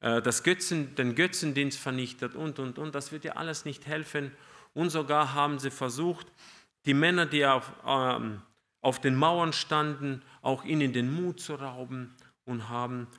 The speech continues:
ausgerufen, „Euer Gott hilft euch sowieso nicht. Schaut mal.“ Ja, und das Volk, das war ein mächtiges Volk, ähm, die Strafe, was kam,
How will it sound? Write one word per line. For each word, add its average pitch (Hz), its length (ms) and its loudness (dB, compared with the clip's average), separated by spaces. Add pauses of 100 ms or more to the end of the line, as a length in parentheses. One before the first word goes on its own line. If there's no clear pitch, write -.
(100)
ausgerufen, 123 840 -6
„Euer 117 240 -4
Gott 131 300 -10
hilft 123 340 -12
euch 110 160 -8
sowieso 104 460 -10
nicht. 95 340 -14
Schaut 147 340 -4
mal.“ 127 260 -2 (480)
Ja, 139 180 2
und 123 320 -4 (240)
das 113 180 -2
Volk, 165 380 2 (1300)
das - 180 -2
war 123 120 6
ein 117 300 2
mächtiges 131 560 0
Volk, 143 440 -2 (560)
ähm, 113 840 -2 (2500)
die 147 80 4
Strafe, 165 560 6
was 139 240 2
kam, 143 480 0